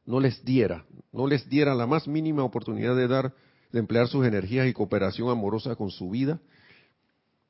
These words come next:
Eso es lo que hace la presencia yo soy cuando la invocamos. Eso así se debe sentir. Invoco, invoco, invoco, invoco, pero de repente salto.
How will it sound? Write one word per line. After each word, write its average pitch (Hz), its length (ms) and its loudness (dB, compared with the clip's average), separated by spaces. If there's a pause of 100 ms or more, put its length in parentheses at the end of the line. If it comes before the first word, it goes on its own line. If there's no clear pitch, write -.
(220)
Eso 151 280 2
es 143 60 4
lo 123 100 0
que 117 100 -2
hace 110 180 -2
la 104 140 2
presencia 101 420 -4
yo 98 120 -2
soy 110 140 -6
cuando 98 240 -4
la 90 100 -4
invocamos. 82 680 -10
Eso 98 180 -4
así 117 240 -4
se 117 300 -4 (140)
debe 95 240 -6
sentir. 92 520 -2 (1700)
Invoco, 123 460 0
invoco, 131 300 -2
invoco, 131 300 -2
invoco, 135 260 -2
pero 110 160 0
de 104 80 2
repente 120 520 0 (600)
salto. 98 580 0